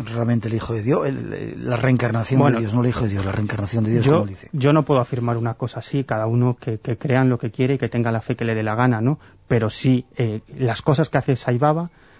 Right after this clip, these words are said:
Speaker 2: se pueden reproducir por medio de, de trucos de ilusionismo, ¿no? Eso no quiere decir que Sai Baba utilice trucos de ilusionismo, ¿no? Pero desde luego yo prefiero, yo prefiero que, quedarme con la hipótesis, con la hipótesis racional. Ahora, obviamente, cuando entra en juego la fe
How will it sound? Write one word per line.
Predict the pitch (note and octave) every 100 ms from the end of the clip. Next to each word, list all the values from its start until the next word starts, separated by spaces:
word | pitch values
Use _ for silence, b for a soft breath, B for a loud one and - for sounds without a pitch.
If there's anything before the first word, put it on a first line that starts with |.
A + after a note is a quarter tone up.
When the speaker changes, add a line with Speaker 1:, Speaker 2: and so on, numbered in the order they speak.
| b -
Speaker 2:
se | - B2+
pueden | C#3 C#3+ C#3
reproducir | B2+ B2+ B2 A#2+ - B2+
por | C#3 A2+
medio | A#2 A#2+ B2+
de, | A#2 G#2+
de | G#2+
trucos | G#2 B2 - A#2+
de |
ilusionismo, | B2+ A#2 B2 A#2+ A#2 A2+ A2+
¿no? | D#3+ - B B -
Eso | C#3 -
no | A#2+
quiere | A2 A#2
decir | B2 B2 F#3 - b _
que | -
Sai | - A#2+
Baba | A#2+ C#3+ E3 -
utilice | C3 A#2+ A2+ B2
trucos | B2 C3 B2 A#2
de | A#2
ilusionismo, | A#2 - A2 A2 - - -
¿no? | C3+ - B B -
Pero | B2+ A#2
desde | A2+ A#2+
luego | A#2+ B2+ C#3
yo | B2
prefiero, | B2 A#2+ - A#2+ A#2+ B2+ B B B B -
yo | B2 A#2+
prefiero | B2+ A#2+ B2 B2 A#2+
que, | C3 A2 G#2 A2+ -
quedarme | B2+ A#2+ A2+ B2+
con | C3
la | A#2
hipótesis, | A#2 A#2 A#2+ - A2 G#2+ -
con | - A#2+
la |
hipótesis | A#2 A#2+ A#2+ B2
racional. | A2 - B2+ D#3 G2
Ahora, | B2+ B2 A2
obviamente, | A#2 A#2+ C#3+ B2+ A2
cuando | A2 A2
entra | A#2 B2+ B2 B2
en | A#2+
juego | - B2+ A#2+
la | A#2+
fe | A2 D#3 B2+